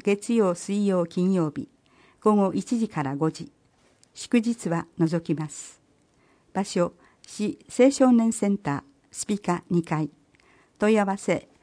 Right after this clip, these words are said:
電話二四の六ゼロ八一、直通です。不登校、引きこもりの解決に向けて、お子さんの問題行動、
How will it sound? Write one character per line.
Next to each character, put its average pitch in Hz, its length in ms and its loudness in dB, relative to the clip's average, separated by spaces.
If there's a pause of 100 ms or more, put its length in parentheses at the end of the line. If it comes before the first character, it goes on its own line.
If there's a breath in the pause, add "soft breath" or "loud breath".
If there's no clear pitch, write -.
(140 soft breath)
電 202 220 2
話 185 220 0
二 233 260 8
四 214 220 4
の 160 280 0
六 175 260 0
ゼ 214 140 2
ロ 185 100 2
八 160 360 -6
一、 - 240 -14 (300)
直 170 120 -2
通 185 320 -2
で 165 120 -6
す。 - 240 -20 (1900 soft breath)
不 - 160 -16
登 262 240 10
校、 151 340 2 (100)
引 - 280 0
き - 20 -4
こ 262 120 8
も 247 140 8
り 196 120 0
の 160 160 2
解 185 220 0
決 196 260 -2
に 170 140 4
向 165 100 0
け 160 140 -6
て、 - 220 -6 (1120 soft breath)
お 196 60 -4
子 269 140 6
さ 262 160 4
ん 240 60 6
の 175 260 2
問 214 240 4
題 214 180 2
行 190 240 0
動、 143 240 -4